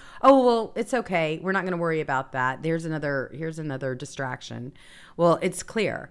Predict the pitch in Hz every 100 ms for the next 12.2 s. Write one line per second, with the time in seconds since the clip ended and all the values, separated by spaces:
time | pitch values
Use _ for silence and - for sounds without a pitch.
0 | - - 269 269 - 170 - 165 160 156
1 | - - - - 175 190 196 196 160 135
2 | - 156 165 - 208 202 202 202 160 139
3 | - - - - 156 165 156 160 180 190
4 | 196 170 170 - 143 127 127 131 135 127
5 | 127 127 - 139 127 127 123 120 - 123
6 | 113 - 95 - _ - - - - -
7 | 165 160 139 131 117 73 - - - -
8 | - 170 156 - 139 147 147 156 139 143
9 | 151 - 139 120 120 - 135 123 117 -
10 | - 139 143 147 - 113 113 107 123 135
11 | 147 151 147 - 135 131 131 - 131 120
12 | 117